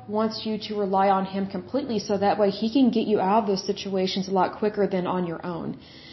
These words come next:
He doesn't want us to just accept the doctor's report or the medical report that says something really bad. You know, we're not denying the facts that, hey, this is happening in our physical body, whatever the case may be,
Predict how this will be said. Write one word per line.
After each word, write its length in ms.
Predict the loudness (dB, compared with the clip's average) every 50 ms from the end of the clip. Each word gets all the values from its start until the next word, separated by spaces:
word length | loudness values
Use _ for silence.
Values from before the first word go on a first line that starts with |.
| -20 -10
He 160 | -4 -2 4
doesn't 340 | 6 6 6 6 6 4 4
want 260 | 4 4 4 4 2
us 100 | 0 0
to 80 | -4 -2
just 240 | 0 0 -2 -2 -2
accept 500 | -6 -6 -4 -2 2 2 2 2 2 -2 -16 -18 -20 -20 -6
the 80 | -4 0
doctor's 460 | 4 6 6 6 6 4 0 0 2
report 400 | 0 -4 -2 0 0 2 2 2
or 100 | 2 0
the 100 | 0 0
medical 360 | 0 0 -2 -2 -2 -2 0
report 520 | -2 -2 -2 -2 -2 0 0 0 -2 -2 -2
that 160 | -4 -4 -4 -4 0
says 200 | 2 2 2 2
something 260 | 2 0 0 0 -4 -2
really 200 | 0 0 -2 -2
bad. 340 | -2 -2 -2 -2 -2 -4 -6 -10 -18 -20 -20 -20 -14 -2
You 100 | 2 2
know, 60 | 4
we're 160 | 6 6 4
not 300 | 4 4 4 2 2 2
denying 480 | 2 2 2 4 2 2 4 4 4 4
the 80 | 2 0
facts 480 | 0 2 2 2 4 2 0 -2 -8 -4
that, 140 | -2 -4 -2
hey, 180 | 2 4 4 4
this 180 | 4 2 -2
is 140 | -2 -4 -4
happening 420 | -2 -2 -2 -2 0 0 0 0 2
in 80 | 2
our 80 | 0 0
physical 400 | 2 0 -2 -2 0 -2 -2 0
body, 320 | 2 4 4 6 6 6
whatever 240 | 6 6 2 0 0
the 100 | -2 -8
case 280 | -8 -8 -8 -8 -6 -6
may 100 | -6 -4
be, 340 | -2 0 0 0 -2 -4